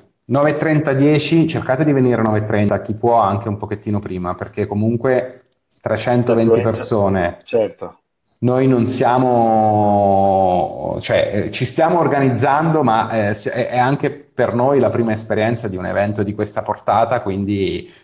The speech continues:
Speaker 1: eh, ci vorrà un attimo anche per l'operazione di check-in, anche se stiamo cercando di alleggerirle quanto più possibile.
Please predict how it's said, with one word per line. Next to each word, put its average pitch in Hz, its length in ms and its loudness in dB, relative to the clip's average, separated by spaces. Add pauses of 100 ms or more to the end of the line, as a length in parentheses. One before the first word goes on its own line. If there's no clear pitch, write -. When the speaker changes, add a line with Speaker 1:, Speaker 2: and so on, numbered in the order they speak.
Speaker 1:
eh, - 300 -4
ci - 160 -12
vorrà 107 240 0
un 110 140 2
attimo 107 360 -2
anche 104 240 -2
per 104 180 -4
l'operazione 98 580 -2
di 92 60 -2
check-in, 107 540 -4
anche 98 240 -4
se 95 140 -14
stiamo 95 320 -4
cercando 98 500 -4
di 92 720 -4 (220)
alleggerirle 107 840 2
quanto 104 280 -2
più 120 160 -4
possibile. 165 960 0